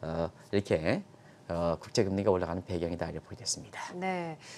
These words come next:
Speaker 2: 말씀을 들어보니까 이 트럼프 대통령이 참 곤혹스러울 만한 것이 대내적으로 일단 이 재정 적자가 확대되고 있는데 뿐만 아니라 대외적으로도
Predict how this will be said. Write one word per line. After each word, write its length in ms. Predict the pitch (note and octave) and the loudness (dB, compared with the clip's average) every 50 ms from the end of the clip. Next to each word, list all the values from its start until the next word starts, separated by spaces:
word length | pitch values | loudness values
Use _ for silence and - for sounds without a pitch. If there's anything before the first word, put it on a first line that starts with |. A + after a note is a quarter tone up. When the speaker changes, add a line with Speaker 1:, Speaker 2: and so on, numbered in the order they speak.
| - - - | -16 -10 -4
Speaker 2:
말씀을 340 | G#3 G3+ G#3 - C#4 C#4+ C#4 | -4 -2 -2 0 0 0 2
들어보니까 680 | A#3+ C4 C4+ C4 D4+ D4 D4 C#4+ - B3 A#3 B3 B3 | 4 4 4 6 4 2 2 4 6 8 10 10 10
이 120 | A#3+ - - | 8 6 2
트럼프 300 | - - F4+ F4 F#4 F4 | 2 2 4 4 4 4
대통령이 380 | F4+ F4+ E4+ D#4 D4 C#4 C#4+ | 4 4 2 2 2 0 -2
참 380 | C#4+ - F4+ E4 D#4+ D#4 D#4 D4+ | 0 2 4 6 6 6 4 0
곤혹스러울 800 | D4+ - - B3+ C4 D#4+ D#4+ D#4+ - - D#4 D4 C#4+ C#4 C4+ C4+ C4 | -2 -2 0 2 2 2 2 0 -2 -2 0 2 4 6 4 4 4
만한 440 | B3 A3 G#3 G#3 A3 A3+ A3+ A3 G#3+ | 2 2 2 2 0 -2 -2 -2 -2
것이 300 | G3 G3+ G#3 - C#4 - | -2 -2 -2 -2 -4 -2
대내적으로 580 | - A3 G#3 B3+ D4+ D4+ D#4+ D4+ D4 C#4+ C#4+ | -2 0 2 2 4 4 2 2 4 6 6
일단 800 | C4 A3+ A3+ A3 - - - B3 A#3+ A#3+ A#3+ A#3+ A#3+ A#3 A#3 - | 6 6 6 2 0 2 6 6 8 8 8 8 6 4 2 -2
이 120 | G3+ G#3 G3+ | -4 -6 -4
재정 320 | - A3 G#3+ C#4+ D4 D4 | -2 0 0 0 0 -2
적자가 280 | - - - B3+ A#3+ C4+ | -2 -2 0 2 2 2
확대되고 480 | C#4 - - E4 E4 D#4+ D4 - C4+ A#3+ | 0 -2 -2 0 0 2 2 2 2 2
있는데 360 | G#3+ G3+ G3+ G3 G#3 G#3 A#3+ | 2 0 -2 -2 0 0 -2
뿐만 320 | A#3+ - D#4 E4 F4+ E4+ | 0 0 2 4 4 4
아니라 220 | D#4+ C#4+ C4 C#4 C#4 | 4 2 2 2 2
대외적으로도 920 | - - G#3 G#3+ C4+ D#4 E4 D#4+ D#4 D4 D4 B3+ A#3 A3 - C#4 D4 | 2 2 2 4 6 6 6 6 4 4 4 4 4 6 6 4 4